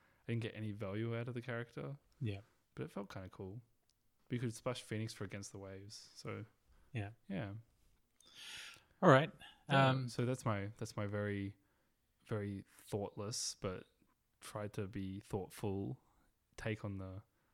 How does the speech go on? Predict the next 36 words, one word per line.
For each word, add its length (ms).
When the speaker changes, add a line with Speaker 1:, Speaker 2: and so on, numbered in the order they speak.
Speaker 1:
the 80
roles 360
for 180
Worlds. 560
Speaker 2:
Yeah. 240
Speaker 1:
Yeah. 120
Speaker 2:
I'm, 220
I'm 160
actually 280
just, 380
I 60
really 220
like 420
the, 300
it, 140
the 160
roles 480
change 600
deck 240
building 360
and 240
the 40
metagame 640
quite 260
significantly. 760
So 160
I 40
feel 200
Speaker 1:
It's 100
Speaker 2:
like, 100
Speaker 1:
exciting. 360
Speaker 2:
yeah, 200
Speaker 1:
It's, 280
Speaker 2:
it's, 80
it's 180
like, 360